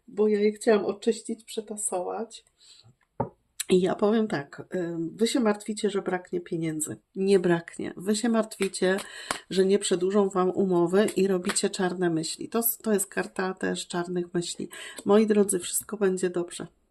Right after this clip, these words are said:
Wszystko będzie dobrze. Pamiętajcie tylko, że jeżeli macie jakieś umowy, y, o pracę czy coś takiego, żeby się porządnie przygotować, żeby,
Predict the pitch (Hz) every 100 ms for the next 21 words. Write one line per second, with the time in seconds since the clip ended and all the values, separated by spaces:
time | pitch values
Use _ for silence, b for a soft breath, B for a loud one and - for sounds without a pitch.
0 | _ - 240 - 226 202 185 180 180 180
1 | 175 180 - 196 190 196 214 226 220 208
2 | 190 - 202 202 190 180 - B B B
3 | B - 185 190 185 185 185 202 180 -
4 | 180 - 175 185 190 208 208 196 196 -
5 | 185 185 - 175 - 180 180 185 180 -
6 | - 170 170 - 202 180 180 180 185 190
7 | 185 190 180 175 185 180 185 180 175 -
8 | 208 - 220 226 208 - - - 185 180